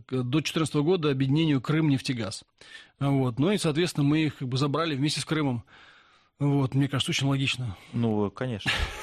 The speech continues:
Speaker 1: Вот. Вот. Они находятся довольно далеко, на самом деле, если кто видел карту,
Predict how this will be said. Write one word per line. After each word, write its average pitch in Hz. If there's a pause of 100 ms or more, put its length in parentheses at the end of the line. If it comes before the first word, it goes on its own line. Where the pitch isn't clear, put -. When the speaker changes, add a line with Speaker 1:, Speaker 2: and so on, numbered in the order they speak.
(440)
Speaker 1:
Вот. 170 (520)
Вот. 160
Они 214
находятся 226
довольно 190
далеко, 196
на 147
самом 147
деле, 143
если 147
кто 165
видел 147
карту, 220